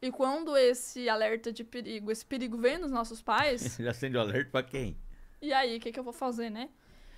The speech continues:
Speaker 2: Isso não, posso viajar? Isso não abre um, um caminho perigoso pra pesso-, pra crianças, adolescentes, vai, sei lá, pré-adolescentes,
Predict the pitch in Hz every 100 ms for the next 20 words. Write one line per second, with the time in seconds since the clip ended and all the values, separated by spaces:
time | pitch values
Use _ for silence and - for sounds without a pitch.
0 | - 277 320 339 220 160 123 156 196 -
1 | 190 135 123 110 92 117 165 147 - -
2 | - - 180 240 220 180 151 143 139 131
3 | 123 120 113 107 104 101 101 104 - 110
4 | 110 113 123 110 98 107 120 120 98 95
5 | - _ _ _ _ _ _ - 110 110
6 | 107 113 107 - - 104 104 113 101 101
7 | 117 - 92 90 98 98 - 95 110 104
8 | 90 95 95 - 92 92 98 92 92 90
9 | 120 110 -